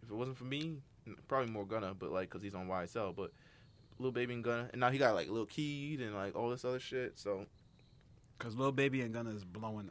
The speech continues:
Speaker 2: up right
Speaker 1: Yeah,
Speaker 2: now, like,
Speaker 1: Lil Ba-,
Speaker 2: crazy.
Speaker 1: Lil Baby's huge. Lil
Speaker 2: Gunna's
Speaker 1: Baby's
Speaker 2: on
Speaker 1: under
Speaker 2: everything.
Speaker 1: Q C too, so Q-, whoever the, which is the same label that Migos is on, so it's like, now that label's really winning, and also they got City Girls. Oh, shout out to the twerk video. Hold the fuck up.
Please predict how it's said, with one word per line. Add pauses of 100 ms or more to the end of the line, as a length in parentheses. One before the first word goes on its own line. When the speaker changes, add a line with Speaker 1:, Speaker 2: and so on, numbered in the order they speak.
Speaker 2:
up
right
Speaker 1:
Yeah,
Speaker 2:
now,
like,
Speaker 1:
Lil
Ba-,
Speaker 2:
crazy.
Speaker 1:
Lil
Baby's
huge.
Lil (100)
Speaker 2:
Gunna's
Speaker 1:
Baby's
Speaker 2:
on
Speaker 1:
under
Speaker 2:
everything.
Speaker 1:
Q
C
too,
so
Q-,
whoever (540)
the, (960)
which
is
the
same
label
that
Migos
is
on,
so
it's
like, (380)
now
that
label's
really
winning,
and
also
they
got
City
Girls.
Oh,
shout
out
to
the
twerk
video.
Hold
the
fuck
up.